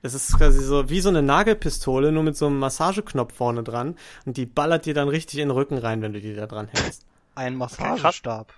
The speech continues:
Speaker 3: Ach so,
Speaker 1: Und
Speaker 3: das kann man auch dann für andere Sachen verwenden, oder?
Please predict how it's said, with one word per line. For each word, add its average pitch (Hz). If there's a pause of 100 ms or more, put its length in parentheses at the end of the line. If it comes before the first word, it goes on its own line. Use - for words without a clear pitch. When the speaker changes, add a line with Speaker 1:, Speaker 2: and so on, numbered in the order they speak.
(1500)
Speaker 3:
Ach 131
so, 160
Speaker 1:
Und 131
Speaker 3:
das 127
kann 151
man 151
auch 147
dann 139
für 151
andere 147
Sachen 135
verwenden, 127
oder? 131